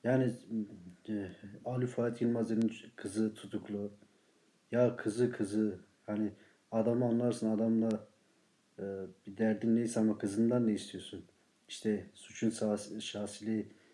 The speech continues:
yer, suçun sa-, e, şahsiliği ilkesini yamyamlar yeryüzünde bile uygular. Ama bizim, e, Türkiye'deki iktidar yamyam, yamyamlar, yamyam bile olamazlar onlar. İnsanlıktan vazgeçmiş bir iktidar. Allah o iktidarı kahretsin.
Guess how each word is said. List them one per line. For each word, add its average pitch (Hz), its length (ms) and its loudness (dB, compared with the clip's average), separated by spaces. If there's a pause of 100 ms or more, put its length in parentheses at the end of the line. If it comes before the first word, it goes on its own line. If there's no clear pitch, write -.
(180)
yer, 107 340 2
suçun - 360 -6
sa-, 113 460 0
e, 107 40 0
şahsiliği 107 560 -2
ilkesini 110 380 0
yamyamlar 104 500 0
yeryüzünde 101 540 -2
bile 98 240 -4 (440)
uygular. 101 600 -6 (680)
Ama 110 180 0
bizim, 104 280 2
e, 101 500 -6 (240)
Türkiye'deki 104 480 -6
iktidar 110 220 0
yamyam, 104 440 0 (520)
yamyamlar, 107 540 4
yamyam 113 500 4
bile 110 120 6
olamazlar 101 560 2
onlar. 98 440 -6 (640)
İnsanlıktan 107 640 0
vazgeçmiş 101 560 -2
bir 98 60 -6
iktidar. 98 320 -10
Allah 98 260 -6
o 95 160 -6
iktidarı 98 420 -8
kahretsin. 95 600 -10